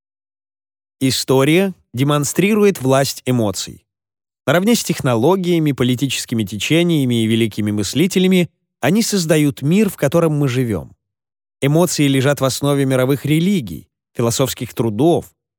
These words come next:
а также стремления к знаниям и благосостоянию. Но они могут быть и тёмной разрушительной силой, сеющей раздор, жадность и недоверие.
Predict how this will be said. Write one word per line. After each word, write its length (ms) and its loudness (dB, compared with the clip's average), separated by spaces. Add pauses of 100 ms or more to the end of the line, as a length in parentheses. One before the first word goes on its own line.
а 120 0
также 280 -2
стремления 840 0 (200)
к 60 -12
знаниям 680 -2
и 60 -4
благосостоянию. 1000 -2 (1080)
Но 140 2
они 220 4
могут 300 2
быть 200 2
и 100 0
тёмной 440 2
разрушительной 680 0
силой, 640 -4 (460)
сеющей 600 0
раздор, 640 0 (180)
жадность 760 -2 (240)
и 60 0
недоверие. 760 0